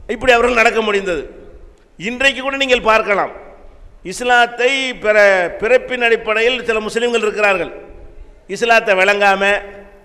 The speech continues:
"எங்க அப்பா முஸ்லீம், அதனால் நானும் முஸ்லீமு, எங்க பாட்டன் முஸ்லீம், அதனால் நானும் முஸ்லீம்மா." அவனுக்கு இஸ்லாத்தினுடைய எந்த ஒரு அடிப்படையும் தெரியாது.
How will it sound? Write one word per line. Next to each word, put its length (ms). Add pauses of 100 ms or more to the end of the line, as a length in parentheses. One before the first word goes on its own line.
(220)
"எங்க 220
அப்பா 260
முஸ்லீம், 380
அதனால் 300
நானும் 380
முஸ்லீமு, 340 (680)
எங்க 240
பாட்டன் 420
முஸ்லீம், 320
அதனால் 280
நானும் 340
முஸ்லீம்மா." 400 (560)
அவனுக்கு 440
இஸ்லாத்தினுடைய 540
எந்த 300
ஒரு 120
அடிப்படையும் 420
தெரியாது. 440